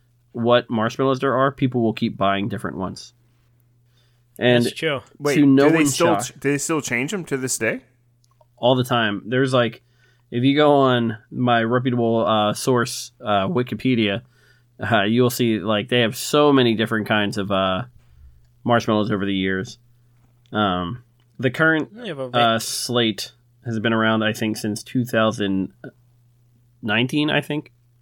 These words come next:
Speaker 1: So real quick, um, oh, this is fun. Did you know that Lucky the Leprechaun was kinda, was replaced at one point in nineteen seventy-five?
Speaker 2: With who?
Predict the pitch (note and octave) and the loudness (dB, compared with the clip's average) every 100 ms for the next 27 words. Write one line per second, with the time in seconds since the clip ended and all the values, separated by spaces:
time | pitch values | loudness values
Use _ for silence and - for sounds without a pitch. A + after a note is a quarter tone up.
0 | _ _ _ _ _ _ _ - C#3+ D3+ | _ _ _ _ _ _ _ -2 2 2
1 | D3 D#3 C3 - C3 B2 A#2+ A#2 A2+ A2+ | 2 2 0 -2 0 2 2 0 -2 -6
2 | _ _ _ _ _ _ _ _ _ - | _ _ _ _ _ _ _ _ _ 2
3 | - A#2+ A#2+ D3 - F3+ - A2 G#2 B2+ | 4 2 -2 -4 -2 -4 -2 -2 -2 -4
4 | - C3 C3+ D3 C#3+ C#3 B2+ B2+ B2+ A#2+ | -6 -2 0 2 4 2 2 0 0 0
5 | A#2+ D3+ E3+ E3+ C3 - B2+ B2 A#2+ A#2+ | 0 0 -2 -2 -2 0 2 2 0 -2
6 | A2 A2+ C3 C#3+ D#3+ E3+ F3 F3+ G3 C3+ | -2 0 0 2 2 0 2 0 2 2
7 | A#2+ B2 A#2+ C3 C3 C3 E3+ - _ _ | 2 2 0 0 2 2 0 -2 _ _
8 | _ _ _ _ _ _ _ _ _ _ | _ _ _ _ _ _ _ _ _ _
9 | _ _ _ - E3+ C#4+ C4 | _ _ _ -4 -2 0 0